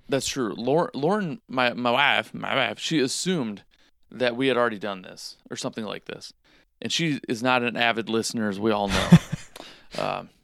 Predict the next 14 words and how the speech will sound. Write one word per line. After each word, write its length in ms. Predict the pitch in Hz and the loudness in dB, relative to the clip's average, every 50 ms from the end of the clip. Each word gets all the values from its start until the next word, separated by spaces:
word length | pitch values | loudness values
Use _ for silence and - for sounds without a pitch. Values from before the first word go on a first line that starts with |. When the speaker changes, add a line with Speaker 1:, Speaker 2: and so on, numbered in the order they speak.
| _ _ | _ _
Speaker 1:
so 340 | - - - 127 107 104 - | -6 0 2 2 2 2 2
Speaker 2:
Yeah, 180 | 143 156 143 113 - - - | 0 0 0 -2 -2 0 0
Speaker 1:
I 60 | 120 | 2
was 120 | 120 113 107 | 2 2 4
like, 200 | 110 - 104 - | 4 4 4 2
Speaker 2:
sixty-three, 580 | - - - 139 143 147 156 160 151 131 - - - | 0 -4 -6 -2 -2 -2 0 0 -2 -2 -4 -4 -2
or 120 | 135 113 92 | 0 0 0
I 40 | |
Speaker 1:
"That's 100 | 98 110 | 0 -2
Speaker 2:
guess 120 | 135 143 - | -4 -6 -6
Speaker 1:
crazy." 60 | - - | -6 -6
Speaker 2:
sixty-two 640 | 156 - - - 123 113 - - - 151 139 127 76 | -6 -6 -6 -6 -6 -6 -6 0 2 2 2 2 0
episodes 600 | - - 127 120 - - 90 82 85 87 - - | -2 -4 -4 -4 -4 -4 -6 -6 -8 -8 -10 -10
without 540 | 87 - - - 87 101 107 104 85 - | -10 -10 -8 -4 -2 0 0 -2 -2 -6